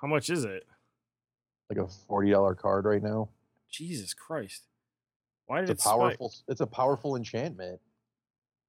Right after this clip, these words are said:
Speaker 1: All right, I'm gonna have to look that up eventually. Anyway, um,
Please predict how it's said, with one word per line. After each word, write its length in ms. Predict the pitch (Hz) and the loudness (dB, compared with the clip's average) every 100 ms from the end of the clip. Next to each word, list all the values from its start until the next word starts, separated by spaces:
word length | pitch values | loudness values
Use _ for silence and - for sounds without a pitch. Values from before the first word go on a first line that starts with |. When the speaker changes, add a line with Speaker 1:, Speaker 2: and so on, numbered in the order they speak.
| _ _ _ _ _ _ _ _ - | _ _ _ _ _ _ _ _ -12
Speaker 1:
All 80 | 107 | -10
right, 200 | 82 - _ | -10 -16 _
I'm 120 | 113 123 | -12 -10
gonna 100 | 104 | -10
have 80 | 98 | -14
to 60 | |
look 160 | 92 98 | -18 -18
that 180 | 87 90 | -18 -18
up 100 | 87 90 | -18 _
eventually. 440 | 92 92 98 98 - _ _ 180 | -20 -20 -20 -20 -20 _ _ 0
Anyway, 400 | 156 123 120 101 - | 0 0 -2 -6 -4
um, 580 | 151 151 147 143 139 | 2 4 2 0 -4